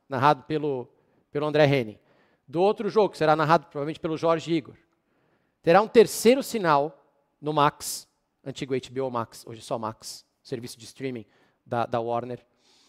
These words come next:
E também no YouTube, aí no YouTube sem imagem, aqui no YouTube, um terceiro sinal, então, com os dois jogos ao mesmo tempo.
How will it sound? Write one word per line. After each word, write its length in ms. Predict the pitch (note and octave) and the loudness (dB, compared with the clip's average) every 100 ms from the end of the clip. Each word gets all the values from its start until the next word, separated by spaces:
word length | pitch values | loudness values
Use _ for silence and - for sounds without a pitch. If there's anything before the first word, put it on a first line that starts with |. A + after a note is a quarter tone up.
| _ _ _ _ | _ _ _ _
E 100 | B3 | 0
também 440 | C4 A3 F#3+ F#3 - | 2 4 2 2 -4
no 140 | G3+ | -6
YouTube, 320 | G#3+ F3+ A#3+ | -4 -6 2
aí 80 | F#3 | 2
no 80 | E3 | 2
YouTube 260 | D#3+ D#3+ C#3+ | -4 -6 -6
sem 180 | - | -4
imagem, 280 | D#3+ D3+ F3+ | 0 0 0
aqui 160 | C3+ D3 | -4 -8
no 60 | |
YouTube, 420 | C3+ C3 D#3 D#3 D#3 _ _ - | -8 -8 -10 -10 -14 _ _ -12
um 100 | A3+ | -2
terceiro 420 | A#3 E3+ A#3+ C4 | 0 0 0 -2
sinal, 280 | G3+ F3 D#3 | -4 -4 -4
então, 200 | - F#3+ | -6 -6
com 220 | B3 B3 | -6 -8
os 220 | E3+ D3+ | -8 -14
dois 480 | D3+ A3+ C#4 D#4+ F#3+ | 0 2 4 2 0
jogos 400 | F#3 G#3 G#3+ F3 | 2 2 2 -4
ao 80 | E3 | -4
mesmo 260 | E3 D3 | -6 -8
tempo. 420 | - A2 G2 - | -10 -10 -10 -16